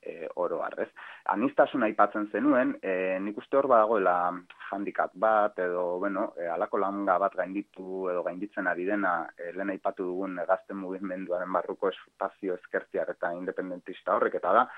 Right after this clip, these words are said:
eh, bueno, beste saioren batean ere hitz egin izan dugu, ez?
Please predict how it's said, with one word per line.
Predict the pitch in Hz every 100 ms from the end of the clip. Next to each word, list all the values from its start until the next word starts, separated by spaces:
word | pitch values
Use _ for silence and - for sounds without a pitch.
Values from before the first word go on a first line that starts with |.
| - - -
eh, | - 95 90 87
bueno, | 85 117 123
beste | 113 - 113 107 -
saioren | 101 107 107
batean | 104 107 104
ere | 101 107
hitz | -
egin | 120 92
izan | 82 - 82
dugu, | 85 71
ez? | 104